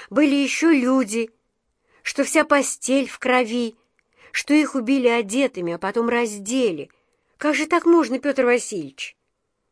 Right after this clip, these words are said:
«У нас, конечно, м, есть на примете одна особа, но она скрылась в неизвестном направлении. В городе её нет,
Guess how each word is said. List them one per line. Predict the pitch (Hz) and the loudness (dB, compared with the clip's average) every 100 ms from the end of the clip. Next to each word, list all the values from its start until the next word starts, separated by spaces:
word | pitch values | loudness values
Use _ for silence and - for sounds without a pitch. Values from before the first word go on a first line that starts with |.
| _ _ _ _ _ - - - - | _ _ _ _ _ -20 -20 -20 -6
«У | |
нас, | 196 214 208 - | -2 0 -2 -2
конечно, | 214 226 202 - 202 196 196 | 2 2 2 0 -2 0 0
м, | 185 165 156 147 143 143 143 131 135 | -2 -4 -6 -10 -10 -10 -10 -10 -8
есть | 156 349 285 - | -2 -2 -2 -6
на | 156 151 | -8 -8
примете | 147 160 160 165 | -4 -2 -2 -4
одна | 165 185 185 | -2 0 0
особа, | - 269 220 139 - _ _ _ _ _ _ | 0 2 2 2 -10 _ _ _ _ _ _
но | 175 190 | 0 2
она | 208 202 | 4 2
скрылась | - 208 220 247 302 - | 0 2 4 4 2 -2
в | 196 | -2
неизвестном | 185 175 185 202 - 196 | -2 -2 -2 -2 -2 -2
направлении. | 185 180 156 131 123 104 101 _ _ _ _ - | -2 -4 -4 -4 -8 -12 -18 _ _ _ _ -10
В | 180 | 2
городе | 254 262 240 196 220 | 4 6 4 2 4
её | 214 | 4
нет, | 208 151 - | 2 0 -4